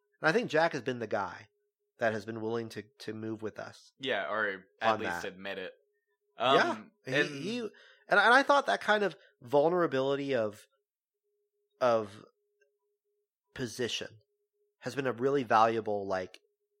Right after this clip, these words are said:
Speaker 1: thing to demonstrate on the show, because he was willing to admit it, but we all have felt it.
Speaker 2: Yeah, certainly.
Speaker 1: Yeah.
Speaker 2: Um, if you could have had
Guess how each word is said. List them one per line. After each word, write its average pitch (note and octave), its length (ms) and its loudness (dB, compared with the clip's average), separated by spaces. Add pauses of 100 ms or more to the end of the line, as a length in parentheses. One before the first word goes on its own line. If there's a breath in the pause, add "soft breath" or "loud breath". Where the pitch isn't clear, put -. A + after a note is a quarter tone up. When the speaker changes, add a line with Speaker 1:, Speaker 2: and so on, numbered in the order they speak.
(1000)
Speaker 1:
thing C#3 160 -2
to A2+ 80 -4
demonstrate G2+ 600 -4
on G2+ 120 -12
the F#2 100 -10
show, - 280 -14 (220)
because B2+ 380 2 (960)
he - 160 -4
was F3+ 160 6
willing D#3 220 2
to C3 100 -4
admit A#2 240 0
it, G2+ 180 0
but G#2+ 180 -4
we A2+ 140 -4
all G#2 220 2
have F2+ 160 -12
felt - 300 -10
it. - 100 -18 (680)
Speaker 2:
Yeah, D#3 240 2 (280)
certainly. G#2+ 500 -6 (100)
Speaker 1:
Yeah. A2+ 180 -2 (200)
Speaker 2:
Um, A2 480 -6 (1040)
if C3 180 -8
you F3 120 -10
could F#3+ 160 -6
have E3+ 140 -8
had C3+ 560 0